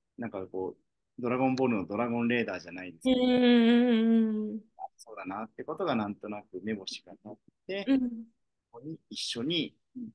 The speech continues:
Speaker 1: 行くですね。
Speaker 2: うん。
Speaker 1: それはまあ、
Speaker 2: うん。
Speaker 1: ツアーっていう形をとって、一緒に行かせてもらって、それでまあ、その、まあ、プライベートツアーなのか、それとも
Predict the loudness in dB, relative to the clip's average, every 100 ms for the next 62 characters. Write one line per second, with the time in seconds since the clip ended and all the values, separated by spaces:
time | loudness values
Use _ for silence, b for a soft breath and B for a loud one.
0 | _ -18 -12 -8 -6 -6 _ _ _ -20
1 | -12 -12 -12 -20 _ _ _ -10 0 2
2 | 2 0 -2 -12 _ _ -18 -2 -2 -2
3 | _ -4 -4 -12 -16 -14 -14 -16 _ -20
4 | _ _ -6 -6 -6 -12 -18 -12 -10 -8
5 | -10 -14 -20 _ -20 _ _ _ _ _
6 | -10 -10 -16 _ _ _ -12 -6 -4 -4
7 | -4 0 0 -4 _ _ _ -6 -2 0
8 | 0 -2 -6 _ _ _ _ _ _ _
9 | -10 -8 -2 -2 0 -2 -4 -10 -8 -4
10 | -2 -4 -6 -14 _ -2 -2 -2 -6 -4
11 | -4 -4